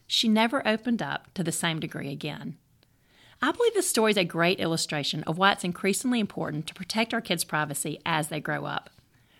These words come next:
For one, it's the right thing to do, and two, if they find out we've shared too much about them, especially in the teenage years, they'll shut down on us. They'll find someone else to be their safe place,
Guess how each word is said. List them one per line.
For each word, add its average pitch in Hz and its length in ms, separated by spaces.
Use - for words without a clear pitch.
For 220 100
one, 214 460
it's 180 140
the 180 120
right 226 220
thing 156 160
to 139 60
do, 143 360
and 208 140
two, 202 500
if - 80
they 254 80
find 311 280
out 392 120
we've 247 120
shared 185 280
too 190 100
much 160 240
about 156 300
them, 139 320
especially 240 480
in 190 40
the 170 60
teenage 151 420
years, 135 300
they'll 233 140
shut 220 260
down 160 260
on 135 160
us. - 280
They'll 196 120
find 220 200
someone 226 360
else - 180
to - 80
be 190 80
their 208 140
safe 147 320
place, 139 360